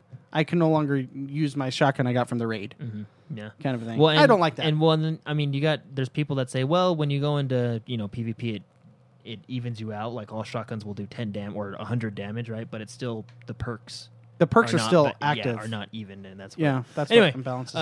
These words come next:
Speaker 1: it.
Speaker 2: but the shotguns will be getting nerfed. Uh,
Speaker 1: Interesting.
Speaker 2: so.
Speaker 1: I'm gonna look. I, I'm gonna look that up.
Speaker 2: I,
Speaker 1: I
Speaker 2: like
Speaker 1: wanna
Speaker 2: I said,
Speaker 1: see
Speaker 2: I'm not
Speaker 1: exactly
Speaker 2: a
Speaker 1: what's
Speaker 2: huge
Speaker 1: going on.
Speaker 2: shotgun person. I like the sniper personally,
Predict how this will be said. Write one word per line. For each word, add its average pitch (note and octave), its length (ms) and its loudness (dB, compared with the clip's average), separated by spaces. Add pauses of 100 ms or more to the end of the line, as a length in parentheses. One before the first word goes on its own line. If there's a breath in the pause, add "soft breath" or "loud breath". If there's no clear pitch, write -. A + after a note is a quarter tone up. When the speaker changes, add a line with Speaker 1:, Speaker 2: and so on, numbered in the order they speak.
Speaker 1:
it. D#3 40 0
Speaker 2:
but C#3+ 40 -4
the E3+ 80 2
shotguns G3 320 4
will E3+ 80 2
be D#3 80 2
getting D3+ 200 2
nerfed. - 600 -2
Uh, A#2 440 0 (880 soft breath)
Speaker 1:
Interesting. E3+ 340 -2
Speaker 2:
so. F#3 60 0
Speaker 1:
I'm A#3 80 2
gonna A#3+ 120 4
look. G3 160 4
I, E3+ 280 4
I'm F#3 120 0
gonna F#3+ 160 0
look E3 180 2
that C3+ 180 2
up. B2+ 100 4
Speaker 2:
I, D#3+ 80 8
Speaker 1:
I - 40 8
Speaker 2:
like E3 120 6
Speaker 1:
wanna E3+ 120 8
Speaker 2:
I E3 40 2
said, D#3+ 100 2
Speaker 1:
see D3+ 60 2
Speaker 2:
I'm F3 180 6
not F3 200 4
Speaker 1:
exactly C#3+ 40 2
Speaker 2:
a - 40 4
Speaker 1:
what's B2+ 100 2
Speaker 2:
huge D3 80 4
Speaker 1:
going C3 140 0
on. C3+ 80 4
Speaker 2:
shotgun B2+ 200 -2
person. B2+ 360 -6
I A#2 120 -4
like B2 220 -4
the A2+ 60 -14
sniper G#2+ 420 -10
personally, G2+ 560 -10